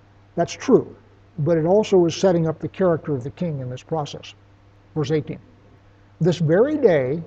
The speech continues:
the noble women of Persia and Media who have heard of the queen's behavior will say the same to all the king's officials,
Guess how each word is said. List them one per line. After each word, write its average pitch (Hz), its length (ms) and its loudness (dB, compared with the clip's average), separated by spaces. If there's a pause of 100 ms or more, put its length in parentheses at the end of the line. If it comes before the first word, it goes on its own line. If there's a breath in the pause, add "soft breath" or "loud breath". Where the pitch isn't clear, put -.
the 151 80 -2
noble 180 360 0
women 185 260 0
of 156 160 -4
Persia 214 340 0
and 190 140 -4
Media 175 420 -2
who 165 200 -4
have 156 160 -4
heard 233 460 0
of 170 120 -4
the 151 80 -6
queen's 190 400 -4
behavior 147 480 -2
will 147 220 -2
say 190 480 -2 (420)
the 151 60 -6
same 208 420 -4 (320)
to 180 160 -10
all 208 240 -4
the 254 100 -6
king's 262 300 -6
officials, - 640 -10